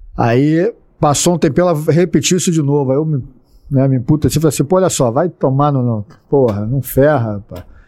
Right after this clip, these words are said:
Speaker 2: Pô, já falei que eu acordei, cheguei em casa, não dormi, tô cansado e tal." Aí o Pimentel era o, o comentarista, né? Aí o Pimentel veio, me abraçou, "Pô, vem cá, vem cá, vem cá, vem cá", que ele viu que eu comecei a me exaltar, ele, "Vem cá", pô, aí me tirou dali,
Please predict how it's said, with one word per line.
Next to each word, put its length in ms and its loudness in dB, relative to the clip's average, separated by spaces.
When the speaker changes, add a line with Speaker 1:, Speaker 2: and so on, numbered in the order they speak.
Speaker 2:
Pô, 160 2
já 80 2
falei 240 0
que 60 -2
eu 40 4
acordei, 380 0
cheguei 260 0
em 60 -2
casa, 240 0
não 120 -2
dormi, 500 0
tô 260 -4
cansado 640 0
e 20 -8
tal." 340 0
Aí 140 2
o 40 2
Pimentel 560 2
era 180 0
o, 480 -2
o 80 -10
comentarista, 720 0
né? 180 -4
Aí 100 -2
o 20 0
Pimentel 440 0
veio, 200 0
me 60 0
abraçou, 340 0
"Pô, 200 0
vem 120 -2
cá, 120 0
vem 120 -2
cá, 120 0
vem 100 0
cá, 120 0
vem 100 0
cá", 140 0
que 100 0
ele 80 2
viu 160 -2
que 60 -2
eu 40 -2
comecei 360 0
a 40 0
me 80 -2
exaltar, 300 0
ele, 100 0
"Vem 80 -2
cá", 180 0
pô, 120 -2
aí 80 2
me 100 -2
tirou 280 0
dali, 480 0